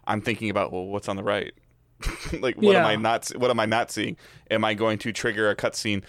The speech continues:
Speaker 1: like I talked about with Last of Us Two? Am I gonna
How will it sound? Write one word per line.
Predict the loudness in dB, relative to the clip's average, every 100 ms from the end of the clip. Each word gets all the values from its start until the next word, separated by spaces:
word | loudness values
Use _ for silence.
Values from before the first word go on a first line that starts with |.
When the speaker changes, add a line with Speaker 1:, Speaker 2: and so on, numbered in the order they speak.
| -14 -10 -2
Speaker 1:
like | 0
I |
talked | 2 0 2
about | 0
with | 2
Last | 0 0 -2
of |
Us | -2
Two? | -2 -4 -4 -6 -20 -10
Am | -2
I | 0
gonna | 2 2 2